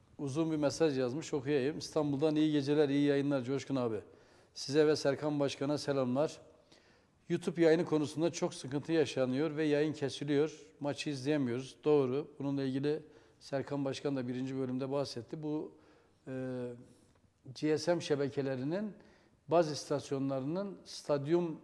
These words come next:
civarında olmamasından dolayı işte, e, mobil dediğimiz, geçici dediğimiz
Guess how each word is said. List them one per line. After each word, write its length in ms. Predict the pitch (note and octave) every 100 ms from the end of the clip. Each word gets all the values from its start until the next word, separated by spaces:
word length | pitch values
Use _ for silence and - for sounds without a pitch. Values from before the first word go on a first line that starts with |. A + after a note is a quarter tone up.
| - - _
civarında 720 | - C#3+ C#3+ C3+ C#3+ E3+ F#3+ F#3+ - - _ _ _ _ -
olmamasından 880 | D3 F3+ E3+ C3+ A#2+ C3 B2 A#2+
dolayı 480 | A#2 A#2 B2+ F#3 G#3+ - - -
işte, 400 | - D#3 D3 - - - - _
e, 440 | C#3+ B2+ B2 B2 A#2+ A#2 A#2 - - D3 _ _
mobil 420 | C3+ C#3+ D3+ E3+
dediğimiz, 460 | C#3+ B2 A#2+ B2 A2+
geçici 480 | C#3 C3 - D3+ D3+
dediğimiz 640 | C3 B2 D3+ E3 - -